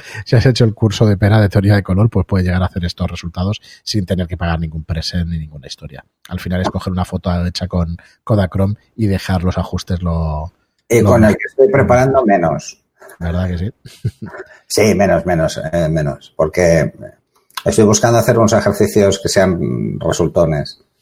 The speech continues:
Speaker 1: Ujú.
Speaker 2: para que lo veáis. Además va a ser un, un, ya lo he explicado en, en anteriores programas, eh, estoy pensando en hacer un curso mucho más, em, práctico. O sea, buscar una foto que no tiene nada,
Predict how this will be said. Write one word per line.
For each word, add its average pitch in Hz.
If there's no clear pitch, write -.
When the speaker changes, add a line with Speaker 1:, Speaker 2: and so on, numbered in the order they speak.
Speaker 1:
Ujú. 90
Speaker 2:
para 82
que 80
lo 82
veáis. 82
Además 95
va 107
a -
ser 113
un, 107
un, 95
ya 90
lo 98
he -
explicado 87
en, 78
en 80
anteriores 82
programas, 90
eh, 53
estoy -
pensando 98
en 95
hacer 95
un 90
curso 208
mucho 104
más, 107
em, 85
práctico. 92
O -
sea, 73
buscar 87
una 98
foto 92
que 80
no 82
tiene 87
nada, 110